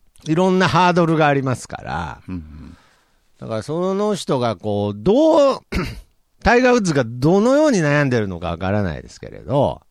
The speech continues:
Speaker 2: うん。
Speaker 1: しょうがないじゃん。
Speaker 2: うん。
Speaker 1: その、<laughs> なんていうのかな、こ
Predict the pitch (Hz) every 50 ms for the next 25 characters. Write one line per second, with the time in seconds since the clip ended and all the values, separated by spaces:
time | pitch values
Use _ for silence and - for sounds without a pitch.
0 | _ - 87 85 78 73 76 73 71 71 71 _ _ _ _ _ _ _ _ -
1 | 117 - 285 320 320 320 320 269 294 294 277 277 269 277 240 170 123 92 76 -
2 | - - - - _ _ _ _ _ - 95 92 85 78 76 78 82 - _ _
3 | _ _ _ _ - - 143 - - - - 156 147 104 - - - - - -
4 | - - - _ 165 190 208 208 160 156 147 120 107 101 92 92 95 104 120 117
5 | 104 92 73 - - 104 101 101 101 101 98 95 95 95 95 92 92 92 90 -